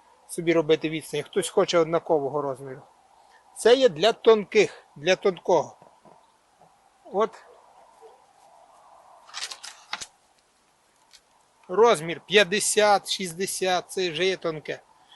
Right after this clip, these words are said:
Вже сокирою його не зрубаєте. А в той козел, стойка, такий козел, як в мене є, що стоїть, стоячий, воно теж не втримається. Оце вже для нього затонке.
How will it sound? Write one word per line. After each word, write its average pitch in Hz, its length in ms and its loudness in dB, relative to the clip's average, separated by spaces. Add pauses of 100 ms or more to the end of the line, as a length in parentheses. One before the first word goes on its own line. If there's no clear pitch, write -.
(240)
Вже 185 160 4
сокирою 208 420 4
його 175 120 0
не 180 140 -4
зрубаєте. 156 560 -2 (320)
А 208 100 4
в 156 80 -2
той 277 240 -2
козел, 190 380 0
стойка, 240 520 -4
такий 160 300 -12
козел, 165 240 -4
як 147 180 -8
в 175 40 -10
мене 156 260 -6
є, 147 100 -6
що - 140 -14
стоїть, 185 360 -10 (240)
стоячий, 170 580 0
воно 185 160 -2
теж - 260 2
не 180 100 -4
втримається. 151 560 -12 (1700)
Оце 233 240 -4
вже 202 140 -8
для 185 200 -6
нього 208 300 -6
затонке. 175 640 -6